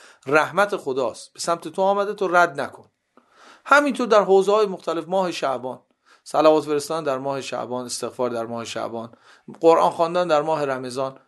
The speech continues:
این، برای این اعمال پاداش‌های مختلف بیان شده. یک جهتی که پاداش‌ها مختلف می‌شود، معرفت فرد، یقین فرد، تسلیم فرد، ایمان فرد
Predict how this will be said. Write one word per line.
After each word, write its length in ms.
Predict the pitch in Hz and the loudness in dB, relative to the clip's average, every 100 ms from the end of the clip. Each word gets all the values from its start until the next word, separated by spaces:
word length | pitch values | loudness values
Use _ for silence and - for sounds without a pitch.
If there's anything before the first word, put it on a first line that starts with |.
| _ | _
این، 300 | 208 196 - | -8 -8 -10
برای 360 | 143 143 185 220 | 0 4 6 4
این 220 | 208 226 | 0 -6
اعمال 380 | 175 160 160 208 | -2 -2 0 -2
پاداش‌های 540 | 214 156 151 151 214 | 0 2 2 0 -2
مختلف 600 | 214 185 - 160 196 220 | -2 -2 -2 2 4 4
بیان 240 | 135 123 110 | 0 -6 -8
شده. 360 | - 104 104 - _ _ - | -14 -14 -16 -20 _ _ -2
یک 240 | 214 202 | 0 2
جهتی 400 | 190 190 214 185 | 2 2 2 -2
که 120 | - | -6
پاداش‌ها 560 | - 131 123 127 - 135 | -2 -2 -2 -4 -4 -4
مختلف 680 | 127 135 - 135 139 131 | -4 -6 -2 0 2 0
می‌شود، 520 | 135 123 135 165 220 - - - | -4 -10 -2 2 2 -2 -20 -12
معرفت 760 | 143 165 165 170 170 240 247 | 0 2 2 0 -2 -4 -4
فرد، 400 | 208 196 185 151 | -6 -8 -8 -8
یقین 540 | 135 143 147 202 233 208 | -4 -4 -2 -4 -6 -10
فرد، 360 | 202 180 156 - | -8 -6 -8 -8
تسلیم 600 | 170 147 - 214 220 190 | -8 -6 -8 -10 -8 -10
فرد، 380 | 190 180 139 _ | -10 -10 -10 _
ایمان 560 | 180 165 170 214 226 208 | -12 -6 0 0 0 -2
فرد 480 | 196 175 131 - | -2 0 0 -6